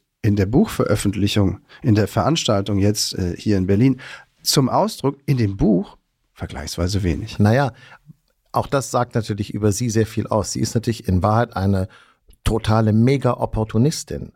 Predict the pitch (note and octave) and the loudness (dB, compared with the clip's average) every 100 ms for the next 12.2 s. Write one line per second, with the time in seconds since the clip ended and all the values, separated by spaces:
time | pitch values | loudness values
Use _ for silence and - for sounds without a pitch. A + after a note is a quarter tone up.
0 | - G2+ A2 - G#2+ G#2+ A2+ A2 A2 - | -8 -4 -2 0 0 0 0 -2 0 2
1 | C3+ D#3+ C#3+ A#2 G2+ G#2+ A#2 G#2+ A#2 A2 | 2 2 -2 -2 0 0 0 0 0 0
2 | G#2+ - - - G2 G#2 C#3 D3 - - | -2 -12 -20 -6 2 4 4 0 -6 -4
3 | - A#2 A2 G2+ G2 G2 C3 C#3+ C#3+ C3+ | -2 -2 -2 -4 -4 -2 0 0 0 0
4 | C3+ - - - C#3 A#2+ A#2 - A2 G#2 | -2 -14 -6 -2 0 2 2 0 -2 0
5 | G#2 - C3 C#3+ C#3 C3+ B2 G#2 - - | -2 0 0 0 2 2 0 -4 -10 -8
6 | A#2+ G#2+ G2+ G2 G2+ - G2 F#2+ F2+ - | -8 -6 -2 -2 -2 -6 -4 -4 -6 -12
7 | - A2 G#2 G#2 F#2+ A#2+ C#3 - - - | -10 -6 -6 -4 0 2 2 -4 -14 -18
8 | _ _ _ _ - - C#3 D3+ A2 - | _ _ _ _ -8 0 2 2 -2 -6
9 | - A2 - - - - - G#2 D3+ - | -16 -16 -16 -18 -18 -16 -4 2 2 0
10 | - A#2 G#2 D#3+ D3+ - - A#2 A#2+ A#2+ | 0 2 4 2 0 -6 -2 0 0 -2
11 | A2+ B2 A#2+ A#2+ A2 A#2 A2+ B2 B2 A#2+ | -2 -2 0 -2 -2 -2 0 -2 -2 0
12 | A2+ A2+ | 2 2